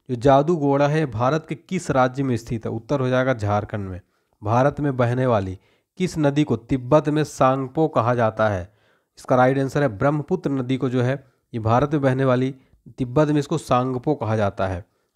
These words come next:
नेक्स्ट है, नागार्जुन सागर परियोजना किस नदी पर स्थित है?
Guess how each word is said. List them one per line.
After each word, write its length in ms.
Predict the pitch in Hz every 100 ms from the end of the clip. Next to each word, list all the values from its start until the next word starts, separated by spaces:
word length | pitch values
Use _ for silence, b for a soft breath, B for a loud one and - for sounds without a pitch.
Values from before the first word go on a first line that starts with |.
| -
नेक्स्ट 280 | 135 131 135
है, 160 | 143 b b b -
नागार्जुन 680 | 127 139 143 147 147 196 185
सागर 380 | 151 135 147 139
परियोजना 460 | 135 127 127 143 147
किस 260 | - 190 175
नदी 280 | 127 120 135
पर 200 | 120 107
स्थित 300 | 107 110 104
है? 160 | 87